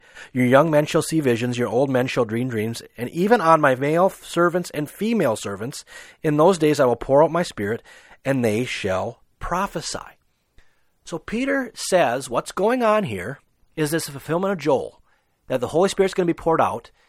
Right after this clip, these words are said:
And the point of Joel is, it's not just gonna be poured out on the prophets of Israel or those who are of high standing, or remember the Holy Spirit was poured out on kings. He says, "Even the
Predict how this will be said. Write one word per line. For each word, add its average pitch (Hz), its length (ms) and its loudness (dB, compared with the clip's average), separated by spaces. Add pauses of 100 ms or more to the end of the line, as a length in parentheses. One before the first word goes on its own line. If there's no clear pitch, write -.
(400)
And 160 340 -6
the 139 100 -12
point 240 440 -8
of 143 100 -6
Joel 180 380 -2
is, 95 400 -12 (140)
it's - 200 -16
not 156 380 -6
just 156 240 -8
gonna 160 100 -10
be 170 80 -6
poured 127 300 -4
out - 340 -12 (160)
on 110 460 -6
the 98 80 -12
prophets - 480 -8
of 135 80 -8
Israel 113 320 -6
or 123 160 -6
those 107 260 -4
who 135 100 -6
are 95 140 -4
of 92 80 -10
high 110 240 -6
standing, 127 560 -6 (320)
or 127 120 2
remember 120 240 0
the 110 80 -6
Holy 127 180 -2
Spirit 131 220 -2
was 117 80 -2
poured 127 200 0
out 127 120 2
on 147 80 -4
kings. 127 520 -8 (720)
He 156 100 -10
says, 135 260 -4 (200)
"Even 196 760 -2 (920)
the 135 480 0